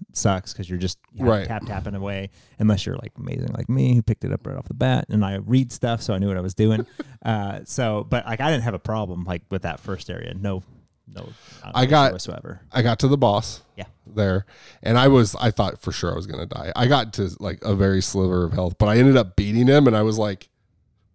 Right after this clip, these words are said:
Speaker 2: "All right."
Speaker 1: Yeah.
Speaker 2: And, like, I think from that, like, a little before that point, when, like, you have the canisters you can shoot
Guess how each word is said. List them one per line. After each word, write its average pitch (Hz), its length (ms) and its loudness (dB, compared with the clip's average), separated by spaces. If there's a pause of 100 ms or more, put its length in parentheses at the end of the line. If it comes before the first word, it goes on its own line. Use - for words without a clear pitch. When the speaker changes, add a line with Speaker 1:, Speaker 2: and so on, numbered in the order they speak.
(160)
Speaker 2:
"All 107 100 4
right." 190 240 4 (280)
Speaker 1:
Yeah. - 120 -16 (340)
Speaker 2:
And, 143 100 6
like, 175 200 6
I 170 80 6
think 214 160 4
from 175 220 4
that, 143 140 4
like, 143 140 2
a 156 60 -2
little 220 220 6
before 151 380 4
that 151 200 2
point, 156 340 2 (320)
when, 117 140 4
like, 120 180 2
you 120 140 4
have 147 120 6
the 127 80 2
canisters 120 520 2
you 123 80 2
can 113 140 -4
shoot - 360 0